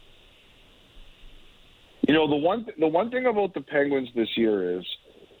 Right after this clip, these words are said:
like, their depth hasn't been great. Um,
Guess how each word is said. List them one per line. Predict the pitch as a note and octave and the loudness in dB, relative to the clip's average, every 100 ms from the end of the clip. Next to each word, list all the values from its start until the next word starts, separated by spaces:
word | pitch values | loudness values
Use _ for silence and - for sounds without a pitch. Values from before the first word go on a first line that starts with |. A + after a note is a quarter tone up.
| _ - - _ _ _ _ _ | _ -18 -18 _ _ _ _ _
like, | - B2 - | 0 0 0
their | A2+ C3 A#2 - | 0 0 0 0
depth | D#3+ F#3 - | 0 0 -4
hasn't | F#3 C3 B2+ A#2+ | -4 -2 -2 -4
been | G#2 G#2+ | 0 0
great. | F2+ F2+ D#2+ G1+ - - _ _ _ _ _ _ - | 2 0 -2 -4 -14 -20 _ _ _ _ _ _ 0
Um, | G2+ G#2 G2+ G2+ G2+ G2+ F#2+ | 2 4 0 0 -2 -2 -4